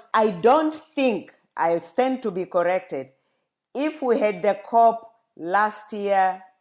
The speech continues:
in May, probably the first draft framework we have today will not have been in the content we are seeing, because it would have been rushed in its development.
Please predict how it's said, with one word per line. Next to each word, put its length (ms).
in 320
May, 460
probably 840
the 140
first 640
draft 420
framework 500
we 160
have 360
today 580
will 260
not 320
have 420
been 300
in 160
the 120
content 600
we 260
are 120
seeing, 540
because 600
it 200
would 220
have 240
been 260
rushed 580
in 160
its 180
development. 800